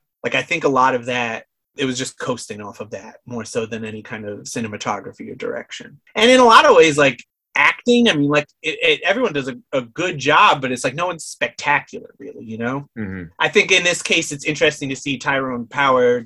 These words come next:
Speaker 1: do a different kind of role just because of his swashbuckling past, you know? It's fucking
Speaker 2: Yeah.
Speaker 1: Zorro, you know?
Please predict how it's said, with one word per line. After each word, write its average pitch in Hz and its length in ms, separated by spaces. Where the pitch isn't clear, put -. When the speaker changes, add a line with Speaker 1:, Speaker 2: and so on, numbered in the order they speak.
Speaker 1:
do 127 200
a 117 40
different 120 320
kind 120 140
of 117 80
role 117 160
just 113 240
because 113 300
of 107 180
his 143 180
swashbuckling 113 880
past, 110 420
you 113 80
know? 117 180
It's 110 180
fucking 120 280
Speaker 2:
Yeah. 87 160
Speaker 1:
Zorro, 123 640
you 123 120
know? - 520